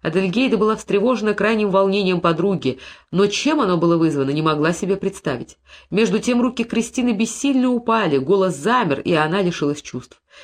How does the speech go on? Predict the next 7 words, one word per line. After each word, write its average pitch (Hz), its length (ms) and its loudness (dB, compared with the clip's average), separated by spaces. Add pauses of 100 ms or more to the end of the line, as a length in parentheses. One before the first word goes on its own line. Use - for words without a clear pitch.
Сигизмунд 233 600 0
подоспел 214 440 0
к 247 60 -12
сестре 220 440 0
одним 185 280 -2
из 185 120 -8
первых. 147 460 -4